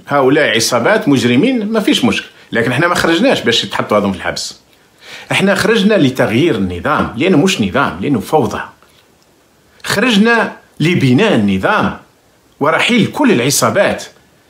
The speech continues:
ماهوش باش نحطوا السعيد وتوفيق وطرطاق في الحبس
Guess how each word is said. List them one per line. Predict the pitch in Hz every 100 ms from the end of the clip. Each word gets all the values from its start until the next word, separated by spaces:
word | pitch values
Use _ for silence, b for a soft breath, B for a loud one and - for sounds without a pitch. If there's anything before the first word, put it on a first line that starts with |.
| b b 185
ماهوش | 214 302 254
باش | 185 -
نحطوا | 185 - 196
السعيد | - 190 185 214
وتوفيق | 170 170 165 214 190
وطرطاق | 160 139 - 165 - 175
في | -
الحبس | 131 277 208 - -